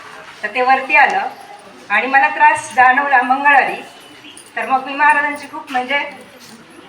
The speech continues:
जप केला की मला असं, म्हणजे, काय होते आणि नेमकं काय एवढा त्रास होतो.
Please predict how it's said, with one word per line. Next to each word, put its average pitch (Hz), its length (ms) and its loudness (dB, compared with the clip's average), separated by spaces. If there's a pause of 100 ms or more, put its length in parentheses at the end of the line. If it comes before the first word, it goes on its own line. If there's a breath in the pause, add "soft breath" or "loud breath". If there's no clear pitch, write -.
जप 277 160 0 (100)
केला 254 240 -4 (1000)
की 233 60 -18
मला 247 220 0
असं, 269 300 -2
म्हणजे, 240 220 -8
काय 302 220 2
होते 185 240 -6
आणि 196 180 -4
नेमकं 247 260 -10
काय 269 220 0
एवढा 262 160 -2
त्रास 226 300 -4
होतो. 208 260 -12